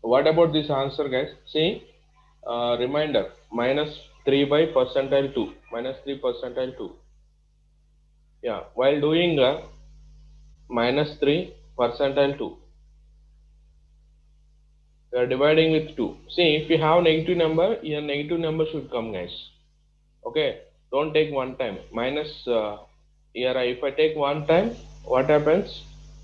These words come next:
Two it comes. But you should not take, uh, positive number. Here negative number is there, here also negative. Positive number occur, here also positive number should come.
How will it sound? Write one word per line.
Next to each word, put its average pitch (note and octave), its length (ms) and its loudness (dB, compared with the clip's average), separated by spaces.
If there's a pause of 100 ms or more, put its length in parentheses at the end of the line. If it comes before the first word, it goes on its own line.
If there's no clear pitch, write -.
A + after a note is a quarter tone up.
Two D#3+ 120 8
it D3 200 4
comes. - 480 -2 (960)
But A#2+ 120 0
you C#3 160 4
should C#3+ 180 2
not D#3+ 300 6
take, D3 300 4
uh, G2+ 320 4 (100)
positive C3 380 4
number. G2+ 400 0
Here A#2+ 160 2
negative B2+ 380 2
number D3+ 260 2
is C3+ 120 0
there, D#3+ 140 6
here C#3+ 180 4
also C#3 260 2
negative. A#2 380 -2 (360)
Positive C#3 400 4
number D3 240 2 (140)
occur, F3 460 0
here C#3 280 2
also D3 280 6
positive C#3 380 2
number C3 200 -2
should C3+ 240 -6
come. F#2 160 -8